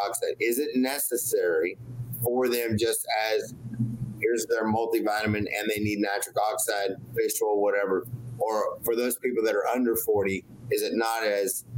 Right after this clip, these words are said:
substantial, uh, that they have the nitric oxide supplementation?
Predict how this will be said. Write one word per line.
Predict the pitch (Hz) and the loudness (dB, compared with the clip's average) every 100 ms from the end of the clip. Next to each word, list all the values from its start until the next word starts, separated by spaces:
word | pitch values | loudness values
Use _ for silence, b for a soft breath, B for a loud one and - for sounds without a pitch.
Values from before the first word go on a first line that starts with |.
| - - - | -4 -6 -6
substantial, | - - - - 110 107 98 - - - - - - - | -2 -2 -2 -2 -2 -2 -2 -2 -2 -6 -6 -4 -4 -4
uh, | - 92 92 | -2 0 2
that | 101 107 | 0 0
they | 104 101 | -2 -2
have | 104 98 | -2 0
the | 98 | 0
nitric | 92 92 - | 0 -2 -2
oxide | 92 90 - 85 | -2 -2 -2 -2
supplementation? | - 85 - 80 - - - - | 0 -4 0 -2 2 0 0 -4